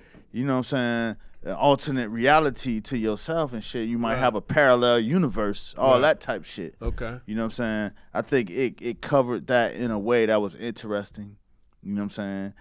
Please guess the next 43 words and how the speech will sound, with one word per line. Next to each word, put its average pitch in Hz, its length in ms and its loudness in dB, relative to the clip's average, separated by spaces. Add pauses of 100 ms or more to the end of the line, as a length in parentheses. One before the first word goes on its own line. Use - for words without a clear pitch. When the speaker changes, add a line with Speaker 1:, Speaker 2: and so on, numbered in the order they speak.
(160)
Speaker 1:
It 92 180 -10
gave 101 300 -6
us 98 360 -6 (580)
black 107 280 -2
characters 101 580 -2
in, 98 540 -8
in 110 160 -6
a 95 60 -6
way 98 280 -2
that 95 320 -4
Speaker 2:
Mm-hmm. 117 400 -12
Speaker 1:
you 107 100 -4
don't, 104 220 0
really 107 220 0
don't 101 200 -6
get 98 160 -8
to 90 80 -14
see 98 300 -6
'em 95 160 -6
and 92 120 -8
shit. 120 140 -12
Speaker 2:
Right. 98 260 -4
Speaker 1:
You 110 100 -8
know 104 60 -8
what 98 180 -14
I'm 95 400 -10
saying? - 20 -20 (420)
You 117 60 -18
know, 95 220 -8
doing, 98 640 -8
you 127 100 -10
know, 90 240 -12 (140)
summering 104 680 -2
and 92 140 -10
shit 104 360 -8
Speaker 2:
Right. 110 340 -10
Speaker 1:
on 98 200 -8
the 95 60 -6
vacation, 98 680 -12
Speaker 2:
Right. 92 300 -8
Speaker 1:
doing 95 200 -10
summer 98 380 -8
shit. 110 300 -12